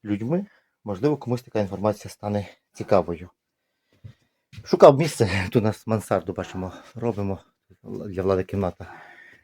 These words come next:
Не знаю, по утепленню хотів запитати, зняти відео окремо про утеплення, але... Вже почали робити. Правильно, неправильно. Тут була ця плівка така, гідробар'єр поганенька, то ми заклали сюди,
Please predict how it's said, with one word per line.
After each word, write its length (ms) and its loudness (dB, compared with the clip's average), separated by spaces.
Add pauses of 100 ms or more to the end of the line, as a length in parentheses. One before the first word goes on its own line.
(160)
Не 160 2
знаю, 280 8
по 100 4
утепленню 460 4
хотів 240 2
запитати, 680 2 (880)
зняти 320 2
відео 200 4
окремо 520 2 (640)
про 200 -6
утеплення, 580 -8
але... 300 0 (1700)
Вже 120 0
почали 340 0
робити. 500 0 (200)
Правильно, 300 0
неправильно. 340 2
Тут 260 -2
була 180 6
ця 200 0 (160)
плівка 360 2
така, 320 -4 (140)
гідробар'єр 680 2
поганенька, 500 2
то 100 -2
ми 80 0
заклали 360 0
сюди, 280 -4